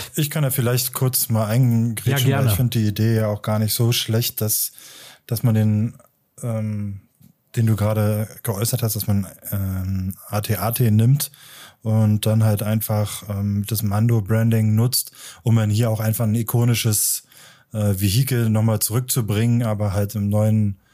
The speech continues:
Speaker 1: Gewand mit der, mit dem Content von Mandalorian, ähm, dann halt so als, als treibende Kraft, aber halt, es funktioniert grundsätzlich für jeden Star Wars-Fan dann halt irgendwie doch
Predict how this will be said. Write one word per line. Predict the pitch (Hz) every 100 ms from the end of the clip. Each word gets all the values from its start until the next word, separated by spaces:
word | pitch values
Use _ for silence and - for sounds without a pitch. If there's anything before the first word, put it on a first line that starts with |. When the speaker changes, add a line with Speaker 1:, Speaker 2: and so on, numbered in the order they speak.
| - - _
Speaker 1:
Gewand | - 95 104 107 -
mit | 107 110
der, | 113 104 101 95 95 - _ _ _ _ _ _ 101
mit | 101 -
dem | 107 101 98 98 95 95 - -
Content | 107 107 107 95
von | 107 95 92 92 - _ _ _ _
Mandalorian, | 104 101 104 101 101 104 107 104 101 101 107 _ -
ähm, | 98 98 98 98 101
dann | 101 101
halt | 101 98
so | 107
als, | - 104 101 - - - _ _ _ -
als | 101 -
treibende | - 101 117 107
Kraft, | - - - -
aber | 98 101 95
halt, | 101 98 - - - - _ _ _ -
es | 139 -
funktioniert | 120 107 117 104 107 - _ _
grundsätzlich | - 113 - 107 - 104
für | 110
jeden | 101 98
Star | 98 - 95
Wars-Fan | 104 101 - 98
dann | 101 98
halt | 95
irgendwie | 98 104 98
doch | 87 90 -